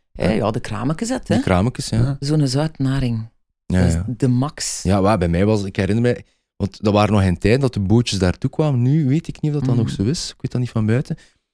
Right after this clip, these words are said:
Speaker 2: En dan zo ziet je zo echt zo, ik herinner mij dan zo, ah, een vissersvrouw, hopla, garnaal, hup, zo nog levend eigenlijk,
Speaker 3: Echte,
Speaker 2: eh, en
Speaker 3: echte.
Speaker 2: gewoon zo opeten. En het is voor mij zo'n goede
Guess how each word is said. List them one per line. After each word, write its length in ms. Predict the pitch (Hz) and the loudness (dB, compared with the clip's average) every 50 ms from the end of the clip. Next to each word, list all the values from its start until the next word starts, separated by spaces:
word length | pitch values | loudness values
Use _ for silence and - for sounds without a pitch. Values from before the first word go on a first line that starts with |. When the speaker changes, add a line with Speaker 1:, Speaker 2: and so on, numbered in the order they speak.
| _ _ _ _ | _ _ _ _
Speaker 2:
En 160 | - 208 101 | -4 -2 0
dan 120 | 104 101 | 0 0
zo 120 | 92 90 95 | 0 0 -2
ziet 180 | 90 92 85 | -4 -4 -4
je 60 | - 80 | -4 -4
zo 80 | 80 | -2
echt 160 | 85 101 - | -2 -4 -4
zo, 80 | - - | -4 -4
ik 80 | 131 - | 0 2
herinner 240 | 104 104 120 139 143 139 | 4 4 4 4 4 4
mij 20 | |
dan 120 | 139 135 | 2 2
zo, 160 | 120 123 127 127 | 2 2 2 4
ah, 80 | 131 | 4
een 120 | 120 104 95 | 2 2 2
vissersvrouw, 720 | 90 139 135 - 165 - - - - 156 151 151 151 139 | 2 2 2 2 0 -2 -2 -2 0 2 2 2 2 2
hopla, 440 | 131 139 - - 139 131 117 104 | 0 -2 -2 -2 -2 -2 0 0
garnaal, 560 | 104 107 107 110 120 131 135 135 135 135 127 123 | 0 0 0 0 0 0 2 2 2 2 2 2
hup, 240 | 139 151 - - | 2 0 0 -2
zo 280 | - 139 131 120 113 120 | -2 -2 -2 0 0 0
nog 220 | 120 113 110 - | -2 -2 -4 -4
levend 440 | - 117 117 131 143 156 156 151 147 | -4 -2 0 2 2 2 2 2 4
eigenlijk, 300 | 143 147 151 147 147 151 147 - 143 | 4 4 4 4 2 2 2 2 2
Speaker 3:
Echte, 40 | 143 135 | 2 2
Speaker 2:
eh, 60 | 131 | 4
en 60 | 127 | 4
Speaker 3:
echte. 120 | 123 120 117 | 4 4 4
Speaker 2:
gewoon 280 | 117 120 127 135 135 | 2 2 2 2 2
zo 180 | 120 127 123 123 | 2 2 2 2
opeten. 440 | - 117 - - 147 139 139 - 127 | 0 -2 -2 0 0 0 0 0 0
En 100 | 113 110 | 0 0
het 80 | 101 - _ _ _ _ _ _ _ | 0 -2 _ _ _ _ _ _ _
is 60 | - - | -4 0
voor 60 | - | 4
mij 160 | 117 123 135 | 6 6 6
zo'n 280 | 120 98 107 131 143 135 | 6 6 6 6 6 6
goede 400 | 131 156 156 147 143 143 139 | 6 6 6 6 6 6 4